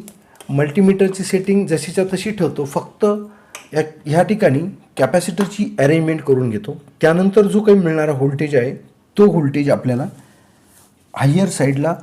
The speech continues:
मिळालेला दिसेल. तर ह्या ठिकाणी मी आता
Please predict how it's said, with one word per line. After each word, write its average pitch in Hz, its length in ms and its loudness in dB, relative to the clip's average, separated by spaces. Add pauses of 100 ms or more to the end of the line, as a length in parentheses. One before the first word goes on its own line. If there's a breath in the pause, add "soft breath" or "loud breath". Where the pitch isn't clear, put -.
(160)
मिळालेला 131 580 0
दिसेल. 113 420 -8 (1900 soft breath)
तर 208 180 6 (320)
ह्या 160 200 0
ठिकाणी 202 340 0
मी 170 160 0
आता 160 260 -2